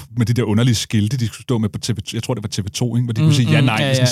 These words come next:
Speaker 2: ja,
Speaker 1: skilt,
Speaker 2: ja,
Speaker 1: ikke?
Speaker 2: ja.
Speaker 1: Og man tænker, "Hold kæft, hvor var det barnligt", ikke? Og så har man så valgt for D R at sige,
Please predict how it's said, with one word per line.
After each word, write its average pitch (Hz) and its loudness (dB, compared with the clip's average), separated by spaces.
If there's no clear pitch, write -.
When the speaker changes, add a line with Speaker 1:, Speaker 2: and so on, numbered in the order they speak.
Speaker 2:
ja, 127 6
Speaker 1:
skilt, - -2
Speaker 2:
ja, 139 4
Speaker 1:
ikke? 120 -6
Speaker 2:
ja. 120 -4
Speaker 1:
Og - -14
man 117 -2
tænker, 107 0
"Hold 107 -2
kæft, 139 -4
hvor 104 -10
var 101 -2
det 101 -6
barnligt", 104 0
ikke? 151 0
Og 139 0
så 196 2
har 190 4
man 175 4
så 165 2
valgt 156 2
for - -14
D - -2
R 151 4
at 131 2
sige, 147 2